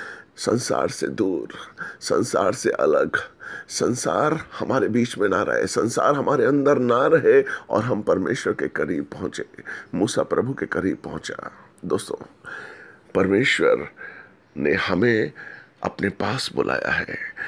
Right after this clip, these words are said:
लेकिन हमें उन टेढ़े मेढ़े रास्तों को सीधा करते हुए उस परमेश्वर तक पहुंचना है और उसकी उपस्थिति को महसूस करना है।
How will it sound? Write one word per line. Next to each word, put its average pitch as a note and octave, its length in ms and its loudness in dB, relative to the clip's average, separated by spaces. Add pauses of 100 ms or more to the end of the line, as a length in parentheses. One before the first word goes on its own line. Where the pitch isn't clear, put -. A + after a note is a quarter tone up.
(560)
लेकिन G2+ 220 2
हमें A#2+ 280 2
उन A2+ 200 4
टेढ़े A2+ 260 2
मेढ़े G#2 160 2
रास्तों B2 460 -2
को B2 340 2 (320)
सीधा C#3+ 460 0
करते F2 380 0
हुए D2 560 2 (920)
उस D3+ 200 0
परमेश्वर E2 580 0
तक - 180 -2
पहुंचना A#2 580 -6
है - 380 -2 (280)
और A2 120 -2
उसकी - 240 -2
उपस्थिति - 480 -2
को - 140 -2
महसूस B2 540 -4
करना - 360 -6
है। - 180 -8